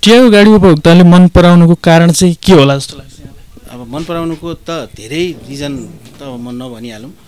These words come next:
Speaker 2: आफैमा पनि आजसम्म कुनै पनि गाडीको हिस्ट्रीमा दसवटा continue award पाउने कार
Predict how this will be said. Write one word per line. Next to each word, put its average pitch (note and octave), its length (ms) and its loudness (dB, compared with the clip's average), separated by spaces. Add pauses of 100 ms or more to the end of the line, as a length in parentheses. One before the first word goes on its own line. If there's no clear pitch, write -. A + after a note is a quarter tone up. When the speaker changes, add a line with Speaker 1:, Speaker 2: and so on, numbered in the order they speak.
(260)
Speaker 2:
आफैमा G#3+ 340 -10
पनि A3+ 240 -12
आजसम्म G3+ 680 -12
कुनै F#3+ 260 -14
पनि G3 340 -12
गाडीको D3 320 -10
हिस्ट्रीमा D3+ 440 -14
दसवटा E3+ 520 -12 (440)
continue F3 360 -10
award C#3+ 300 -10
पाउने C3 300 -16
कार A#2+ 380 -16